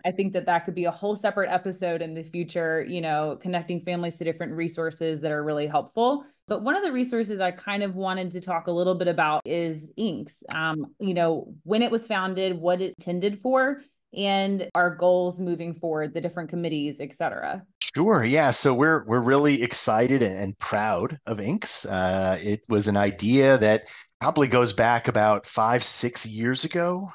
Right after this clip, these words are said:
Speaker 2: Um, but inks officially formed in twenty twenty-one and really kicked off last year,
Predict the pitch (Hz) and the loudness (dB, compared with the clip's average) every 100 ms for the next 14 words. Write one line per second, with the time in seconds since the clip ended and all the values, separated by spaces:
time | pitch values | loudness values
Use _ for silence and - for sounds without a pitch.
0 | - 101 98 98 98 101 95 101 120 123 | -10 -6 -2 -2 -2 -6 -6 -8 -4 -4
1 | - 107 - 117 - 110 110 107 107 110 | -4 -4 -2 0 0 -2 -2 -2 -2 -6
2 | - _ _ - 107 107 107 98 92 - | -10 _ _ -8 -2 -2 -2 -4 -6 -4
3 | 101 104 - 110 98 90 92 131 127 160 | -2 -2 -4 -4 -4 -4 -4 -2 -2 -6
4 | _ - - - 98 98 151 185 123 - | _ -20 -18 -8 -6 0 2 4 2 -2
5 | 135 - - 95 104 82 - 95 90 87 | -4 -4 -2 0 0 -2 -4 -6 -4 -6
6 | - 95 123 104 90 85 | -6 -4 -2 0 -2 -8